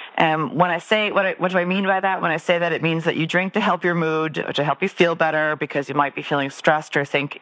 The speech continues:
the problems you're having are easier to deal with when you're drinking. At this stage, your tolerance to alcohol begins to increase because no one, re-, but nobody really notices anything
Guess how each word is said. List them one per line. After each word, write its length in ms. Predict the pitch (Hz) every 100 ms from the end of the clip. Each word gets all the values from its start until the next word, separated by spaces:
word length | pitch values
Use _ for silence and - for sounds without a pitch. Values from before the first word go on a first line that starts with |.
| -
the 80 | 147
problems 340 | 151 143 156
you're 60 | 156
having 260 | 147 147
are 100 | 139 -
easier 260 | 151 147
to 80 | 139
deal 240 | 127 180
with 220 | 180 170 -
when 100 | 135
you're 80 |
drinking. 560 | 117 170 180 180 165 175 - - - - - -
At 140 | - 180
this 120 | 214
stage, 300 | - 208 190
your 100 | 147
tolerance 680 | - - 151 175 214 247 -
to 120 | -
alcohol 400 | 226 240 247 240
begins 360 | 233 233 226
to 140 | - 220
increase 440 | 220 - 226 226
because 580 | - 160 180 156 151 151 _ - -
no 180 | 165 175
one, 140 | 165
re-, 100 | 156 -
but 180 | -
nobody 260 | 196 196 196
really 180 | 180 170
notices 400 | 156 156 - 143
anything 540 | 147 143 139 131 -